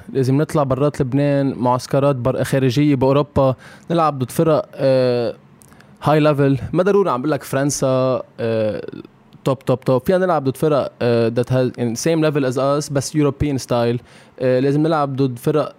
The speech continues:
آه... من غير، آه، continents، إنه ب-، إنه مثل تور، كرمال نحتك معهم. يعني نحن لما لعبنا ضد، ضد أستراليا ببطولة آسيا، قبل ما نفوت على الماتش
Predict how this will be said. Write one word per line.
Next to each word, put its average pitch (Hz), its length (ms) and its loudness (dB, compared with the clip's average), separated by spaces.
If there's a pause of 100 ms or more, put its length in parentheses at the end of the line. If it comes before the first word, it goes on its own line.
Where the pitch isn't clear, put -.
آه... 123 220 0
من 123 160 0
غير، 139 280 0
آه، 123 420 0
continents، 127 760 -2
إنه 127 140 0
ب-، 120 100 -2
إنه 139 240 0
مثل 156 220 0
تور، 151 400 0 (480)
كرمال 165 320 0
نحتك 170 440 -2
معهم. 143 240 2
يعني 127 120 0
نحن 156 120 -2
لما 143 160 2
لعبنا 151 200 0
ضد، 127 400 -4
ضد 123 100 -4
أستراليا 147 400 0
ببطولة 139 500 -2
آسيا، 123 380 -2 (720)
قبل 208 180 2
ما 165 100 -2
نفوت 190 220 0
على 135 120 0
الماتش 147 640 -2